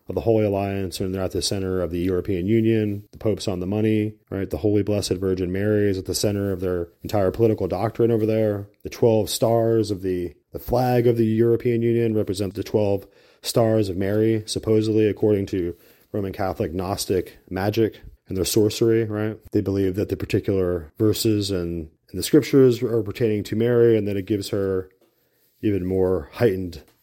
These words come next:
godhood and even more heightened reason to be worshipped and praised, okay? Because the, the Roman Catholics, like Islam, centrally fixated on the worship and the veneration of Holy Mother Mary, of course. But we as Protestants over here, we have the Bible.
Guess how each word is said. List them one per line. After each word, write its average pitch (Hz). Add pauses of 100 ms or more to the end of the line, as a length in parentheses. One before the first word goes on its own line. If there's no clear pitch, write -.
godhood 90
and 87
even 98
more 98
heightened 95 (260)
reason 110
to 101
be 98
worshipped 120
and 98
praised, 85
okay? 101
Because 92
the, 95
the 92
Roman 98
Catholics, 95 (340)
like 131
Islam, 113 (360)
centrally 131
fixated 110
on 101
the 95
worship 101 (320)
and 104
the 101
veneration 95
of 92
Holy 98
Mother 92
Mary, 85
of -
course. 92
But 107
we 113
as 98
Protestants 113
over 107
here, 113
we 110
have 95
the 87
Bible. 104